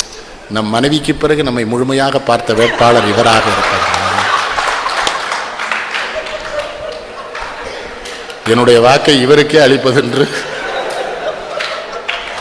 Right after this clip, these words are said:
நல்ல வேளை உங்களுக்குலாம் சீட்டு கிடைக்கல, அந்த பக்கம் போயிடாதீங்க. அதுல இந்த பேரூராட்சி மன்றம்லாம் ரொம்ப கேவலமா இருக்கலாம் ராஜேந்திர. சின்னம் பூரா தப்பு தப்பா கொடுத்துருதான்.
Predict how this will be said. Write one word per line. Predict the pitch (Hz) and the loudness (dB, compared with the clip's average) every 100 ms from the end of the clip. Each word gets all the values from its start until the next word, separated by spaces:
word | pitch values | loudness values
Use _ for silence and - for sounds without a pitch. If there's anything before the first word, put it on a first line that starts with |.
| - - - - - - - - - - - - - - - 427 453 - - - - - - - 117 | -10 -10 -12 -12 -14 -16 -18 -20 -20 -18 -18 -16 -16 -16 -16 -16 -16 -16 -18 -18 -16 -16 -16 -14 -4
நல்ல | 120 139 | 2 6
வேளை | 147 160 | 6 6
உங்களுக்குலாம் | 151 139 127 147 | 4 2 0 0
சீட்டு | - 165 156 | 0 0 0
கிடைக்கல, | 127 123 127 113 104 - - - - - 320 - 740 - - - - - - - - | 0 0 0 -4 -4 -6 -6 -4 -4 -4 -6 -4 -4 -4 -6 -8 -10 -10 -10 -10 -4
அந்த | 120 | -2
பக்கம் | 135 175 156 | 0 2 4
போயிடாதீங்க. | 139 160 151 123 95 - - - - - - - - - - - - - - 147 | 4 4 4 0 -6 -10 -14 -14 -16 -14 -12 -12 -14 -16 -16 -16 -16 -16 -4 2
அதுல | 175 165 | 4 2
இந்த | |
பேரூராட்சி | - 190 208 208 208 196 | 2 4 6 4 4 0
மன்றம்லாம் | 190 196 185 | 0 2 2
ரொம்ப | 175 196 | 0 0
கேவலமா | 170 190 185 | 2 2 2
இருக்கலாம் | 175 156 160 | 0 0 2
ராஜேந்திர. | 147 147 147 151 | 2 2 2 2
சின்னம் | 143 202 226 208 | 0 -2 0 0
பூரா | 175 180 | 2 2
தப்பு | 175 151 165 | 2 0 0
தப்பா | 156 160 | 2 0
கொடுத்துருதான். | 139 135 117 101 | 0 -2 -2 -4